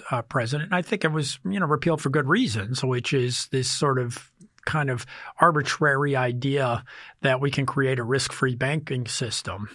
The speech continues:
um, or that we can really create a risk-free financial system, I think is probably a more accurate way of, um, trying, trying to figure it out, um,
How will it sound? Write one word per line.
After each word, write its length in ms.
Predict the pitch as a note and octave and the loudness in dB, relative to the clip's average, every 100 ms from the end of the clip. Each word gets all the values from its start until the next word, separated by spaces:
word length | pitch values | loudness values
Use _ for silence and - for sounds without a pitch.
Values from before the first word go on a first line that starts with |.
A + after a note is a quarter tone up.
| _ A#3 | _ -4
um, 600 | D#3+ B2 A2 A2+ A2+ A#2+ - | 0 2 0 0 -2 -6 0
or 440 | D#3 C#3+ C3+ C3 - - - | 4 8 6 6 -2 -14 -2
that 100 | D3 | 0
we 80 | C3+ | 4
can 180 | C#3+ C3 | 2 2
really 260 | C3+ D3+ C#3+ | 2 4 4
create 300 | - C3+ B2+ | 2 2 2
a 40 | |
risk-free 440 | A#2+ C#3 - - B2 | 0 0 0 -2 -2
financial 760 | - - A#2 G#2+ D3+ F3+ - - | -2 -2 -2 2 4 4 2 -4
system, 600 | - G#2 - A#2+ A#2 A2+ | -4 -4 -4 -4 -4 -4
I 100 | A2+ | -6
think 320 | - A#2 B2 | -6 -6 -4
is 160 | A2 | -6
probably 380 | A2 - G#2+ A2 | -4 -4 -2 -4
a 60 | G#2 | -4
more 280 | A2 C#3+ - | -4 -4 -2
accurate 480 | A#2 C3 - G2+ | 0 0 -2 -6
way 240 | G#2 G#2+ G#2+ | -6 -6 -4
of, 220 | G#2+ A2+ | -6 -6
um, 240 | G#2+ G#2 - - - - - | -6 -6 -10 -16 -18 -18 -2
trying, 360 | - A2+ A2+ B2+ | 0 0 -4 -2
trying 280 | D3+ A2+ | 0 0
to 40 | A2 | -4
figure 320 | - C3 G#2+ | -4 -2 -2
it 60 | A2 | -2
out, 340 | A#2 A2 G#2+ | -2 -2 -4
um, 420 | C#3 A2 G#2+ A2+ | -4 -2 -2 -4